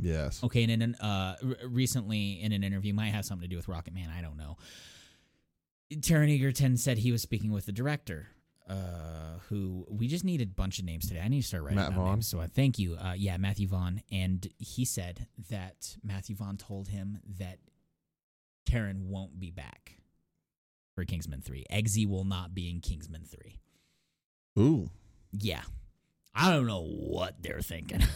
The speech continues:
Speaker 2: <laughs>
Speaker 1: Will Colin Firth be back?
Speaker 2: Yeah,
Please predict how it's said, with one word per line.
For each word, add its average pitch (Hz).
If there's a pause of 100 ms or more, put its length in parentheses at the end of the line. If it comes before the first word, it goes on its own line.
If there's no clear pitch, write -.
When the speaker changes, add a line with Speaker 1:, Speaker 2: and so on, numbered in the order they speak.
(180)
Speaker 2:
<laughs> 196 (2250)
Speaker 1:
Will 101
Colin 95
Firth 117
be 87
back? - (360)
Speaker 2:
Yeah, 98